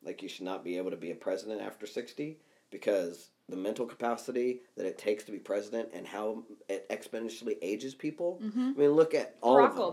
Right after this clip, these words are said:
Speaker 2: Obama, oh
Speaker 1: Well,
Speaker 2: man, that
Speaker 1: all of
Speaker 2: poor
Speaker 1: them.
Speaker 2: man
Speaker 1: Look
Speaker 2: went
Speaker 1: at George,
Speaker 2: gray.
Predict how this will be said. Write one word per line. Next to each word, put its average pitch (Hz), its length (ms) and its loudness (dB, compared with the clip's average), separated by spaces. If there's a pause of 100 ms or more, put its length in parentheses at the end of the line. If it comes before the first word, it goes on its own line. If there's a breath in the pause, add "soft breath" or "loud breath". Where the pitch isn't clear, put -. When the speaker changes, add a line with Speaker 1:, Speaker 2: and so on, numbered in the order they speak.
(100)
Speaker 2:
Obama, 262 380 0
oh 240 80 -2
Speaker 1:
Well, 240 40 -2
Speaker 2:
man, 226 260 2
that 233 100 4
Speaker 1:
all 359 120 6
of - 20 8
Speaker 2:
poor - 120 4
Speaker 1:
them. 233 100 2
Speaker 2:
man - 220 -2
Speaker 1:
Look - 100 4
Speaker 2:
went - 100 6
Speaker 1:
at - 40 -2
George, 262 200 10
Speaker 2:
gray. 226 240 2